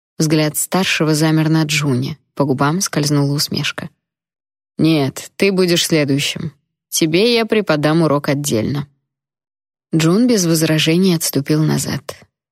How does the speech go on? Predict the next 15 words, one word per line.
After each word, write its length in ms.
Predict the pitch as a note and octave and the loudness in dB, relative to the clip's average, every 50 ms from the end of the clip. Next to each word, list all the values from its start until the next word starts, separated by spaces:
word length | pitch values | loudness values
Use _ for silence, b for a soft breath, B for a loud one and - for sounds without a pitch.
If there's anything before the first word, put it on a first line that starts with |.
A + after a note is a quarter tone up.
| _ _ _ _ _ _ _ _ _ _ | _ _ _ _ _ _ _ _ _ _
Повисла 420 | - E3+ E3+ E3+ F3 F3 - F3 E3 | -4 0 0 2 2 0 0 0 2
напряжённая 680 | E3+ E3+ E3 - E3+ E3 D#3+ F3 E3+ E3+ E3+ E3+ E3 | 0 2 2 2 0 2 2 2 2 4 2 2 0
тишина. 600 | E3 - E3+ - - F3 D#3+ D#3 D3 C#3+ D#3+ - _ _ _ _ _ - | 0 -2 -4 -2 -2 -2 -2 -2 -2 -4 -8 -10 _ _ _ _ _ -2
Даже 240 | E3 F3+ F#3 F#3+ G3+ | 0 0 0 0 -2
птицы 540 | - - - - B3+ A#3 - - - D3+ D3+ | -4 -6 -2 -2 -2 -2 0 -2 -2 -2 0
и 200 | D3+ D3+ D3+ D3+ | 2 2 2 2
ветер 440 | D3 E3+ A3 B3 - - - D#3+ - | 2 2 0 0 -2 -4 -6 -2 0
умолкли 520 | D3 D3+ D3+ D3+ D#3+ F3+ - - F3 D#3+ | 2 2 2 2 2 0 -2 -2 -2 0
в 60 | D#3 | 0
ожидании 480 | D#3+ D3+ D#3+ D3+ D3 D3 D3 D3 D3 D3 | 2 0 0 0 0 0 0 2 0 0
боя. 420 | C#3 D3 D3+ C3+ D3 C#3+ D#3+ - _ _ _ _ _ _ _ _ _ _ _ _ _ _ _ _ _ _ _ _ _ _ - | 0 0 0 -2 -2 -2 -6 -10 _ _ _ _ _ _ _ _ _ _ _ _ _ _ _ _ _ _ _ _ _ _ -4
Раян 400 | D3+ D#3 D#3+ D#3 E3 E3+ E3 D#3+ | 0 0 2 2 2 2 2 2
остался 440 | D#3+ - - D#3 D#3 D#3+ - - D3+ | 0 0 -2 -2 -2 0 0 -2 -4
стоять 420 | - - D#3 D#3 D#3+ D#3 D3+ - | -2 0 0 0 0 0 -2 -2
расслабленно. 920 | D#3 D#3 - - - D3+ D3 D3 D#3 C#3+ C#3+ C#3+ D3 D3+ D#3+ E3 E3+ - | -4 -4 -4 -2 0 0 0 0 -2 -2 -2 -2 -2 -2 -4 -6 -6 -10